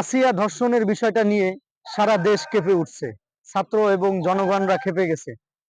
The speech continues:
আসলে এদের কি একটু মনে আল্লাহর ভয় হয় না? এদের কি মনে কোনো প্রকারে মায়া হয় না? আট থেকে নয় বছরের বাচ্চাকে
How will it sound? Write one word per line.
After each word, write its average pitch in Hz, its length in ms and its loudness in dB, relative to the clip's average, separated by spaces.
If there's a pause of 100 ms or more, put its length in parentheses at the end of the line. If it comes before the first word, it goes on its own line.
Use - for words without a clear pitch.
(320)
আসলে 233 240 -2 (100)
এদের 220 260 2
কি 262 80 0 (100)
একটু - 240 -4 (140)
মনে 233 200 2 (160)
আল্লাহর 208 340 2 (100)
ভয় 202 220 2
হয় 240 180 4
না? 180 80 2 (580)
এদের 190 300 -2
কি 233 80 -2
মনে 226 260 2 (500)
কোনো 247 180 0
প্রকারে 240 420 0
মায়া 220 340 2
হয় 240 160 2
না? 208 40 2 (160)
আট - 80 0 (140)
থেকে 294 180 0 (100)
নয় 269 180 4
বছরের 240 480 2
বাচ্চাকে 202 380 -2